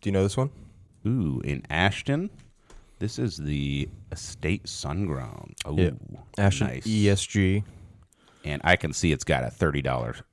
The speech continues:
Speaker 2: price
Speaker 1: <laughs> Yeah.
Speaker 2: tag on it, so that seems like it's probably a little hard to find.
Speaker 1: That's an excellent cigar. Uh, that's a, that'd be Ashton's, Ashton's version of Opus X.
Speaker 2: Yeah, yeah.
Speaker 1: For lack of a better descriptor.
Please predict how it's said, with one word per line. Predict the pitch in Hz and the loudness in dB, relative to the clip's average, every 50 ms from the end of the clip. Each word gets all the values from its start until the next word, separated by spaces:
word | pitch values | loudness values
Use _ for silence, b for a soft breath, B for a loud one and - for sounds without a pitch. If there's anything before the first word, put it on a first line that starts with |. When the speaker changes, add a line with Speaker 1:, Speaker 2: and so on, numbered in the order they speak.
| _ _ _ _ _ _ - - 107 | _ _ _ _ _ _ -8 0 4
Speaker 2:
price | - 110 | 6 6
Speaker 1:
<laughs> | 104 - | 8 8
Yeah. | |
Speaker 2:
tag | - 78 71 71 64 | 6 4 4 4 2
on | 67 67 80 | 2 2 2
it, | 113 156 - - | 2 0 -2 0
so | - 71 64 62 | -2 0 0 2
that | 64 76 78 - - | 2 0 0 0 -2
seems | - 82 76 73 71 | -4 -4 -2 -2 -2
like | 73 73 71 67 | -2 -2 -2 -2
it's | 73 69 - | -4 -6 -6
probably | - - 73 64 60 69 73 | -2 -2 -2 -2 0 -2 -4
a | 69 73 | -4 -2
little | 78 71 69 65 | -2 -4 -4 0
hard | 78 80 73 69 | 0 0 0 -2
to | - | -4
find. | - 73 73 76 90 107 120 - _ - | -4 -4 -2 0 0 -2 -4 -6 _ -8
Speaker 1:
That's | - 107 - - | -8 -6 -2 0
an | 92 | 0
excellent | - 78 95 92 - 92 87 - | 0 0 0 0 0 0 0 0
cigar. | - 87 87 85 85 85 85 82 | 0 2 2 4 4 4 2 2
Uh, | 78 92 90 87 | 2 2 2 4
that's | 87 92 90 - | 4 4 4 4
a, | 95 90 87 87 87 85 | 4 6 6 6 6 6
that'd | 92 87 | 4 4
be | 87 92 85 | 2 4 2
Ashton's, | 82 85 90 - - 98 90 87 82 - - - - - - - _ _ _ _ _ _ _ _ _ _ _ _ _ _ _ - - | 4 4 2 4 2 2 2 2 0 -2 -6 -8 -12 -20 -20 -20 _ _ _ _ _ _ _ _ _ _ _ _ _ _ _ -8 -2
Ashton's | 135 135 127 - - 127 110 92 | 0 0 0 0 0 -2 -2 0
version | 95 92 90 85 85 85 82 82 73 - | 2 2 2 4 2 0 -2 -4 -6 -6
of | 85 85 82 80 82 - - - _ _ - _ - | -4 -2 -2 -2 -4 -8 -16 -20 _ _ -20 _ -6
Opus | 95 92 - 90 - - | -6 -4 -4 -4 -4 -4
X. | 78 78 - - - - - - _ _ _ _ - | -4 -4 -6 -10 -16 -16 -18 -20 _ _ _ _ -2
Speaker 2:
Yeah, | - 87 85 82 73 67 | 2 4 4 6 4 4
yeah. | 65 67 73 71 | 2 0 0 0
Speaker 1:
For | 60 - 95 87 87 | 2 2 2 4 4
lack | 85 82 82 82 - | 4 4 2 2 2
of | 85 85 | 0 0
a | 82 | 2
better | 80 85 85 85 82 80 | 2 2 2 2 2 0
descriptor. | 82 - 87 - - 92 82 - - 82 82 | 0 -4 -4 -2 0 0 0 0 0 -2 -2